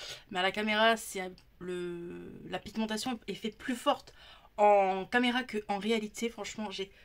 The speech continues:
bien estompé au-dessus. On croit que ça fait, euh, beaucoup. Oui, alors il est chargé. J'ai mis un trail eyeliner et tout.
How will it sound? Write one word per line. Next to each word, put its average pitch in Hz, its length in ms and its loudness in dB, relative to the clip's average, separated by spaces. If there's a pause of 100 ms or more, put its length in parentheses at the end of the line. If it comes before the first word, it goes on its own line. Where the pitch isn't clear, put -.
(220)
bien 262 320 0
estompé 247 400 -2
au-dessus. 226 400 -6
On 214 40 -10
croit 202 220 -4
que - 80 -12
ça 185 80 -12
fait, 196 180 -14 (520)
euh, 185 380 -2 (120)
beaucoup. 214 680 -6
Oui, 185 280 -2
alors - 160 -10
il 170 120 -2
est 175 40 -2
chargé. 196 460 -4
J'ai 185 140 -6
mis 170 100 -6
un 170 80 -8
trail 202 240 -8
eyeliner 190 480 -4
et 170 60 -8
tout. 240 200 -6